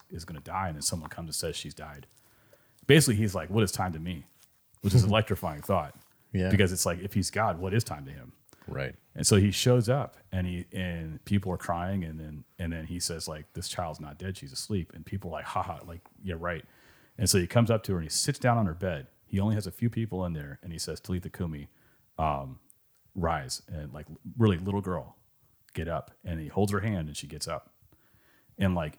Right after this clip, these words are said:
Speaker 1: if that is God, that's, that is an incredibly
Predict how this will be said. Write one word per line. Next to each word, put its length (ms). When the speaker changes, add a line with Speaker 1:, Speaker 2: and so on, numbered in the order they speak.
Speaker 1:
if 280
that 200
is 120
God, 380
that's, 280
that 140
is 120
an 60
incredibly 1200